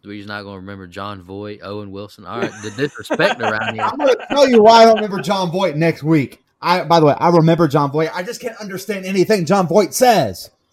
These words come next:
Speaker 1: <laughs> But, uh, I'm looking forward to it. I haven't watched Anaconda in a while, but I remember being, you know, I don't remember when this movie came out, but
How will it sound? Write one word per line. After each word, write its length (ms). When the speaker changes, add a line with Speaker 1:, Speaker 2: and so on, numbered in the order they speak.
Speaker 1:
<laughs> 80
But, 140
uh, 220
I'm 120
looking 200
forward 280
to 100
it. 40
I 60
haven't 180
watched 380
Anaconda 500
in 80
a 40
while, 280
but 240
I 120
remember 300
being, 360
you 100
know, 340
I 160
don't 100
remember 220
when 100
this 80
movie 220
came 200
out, 220
but 160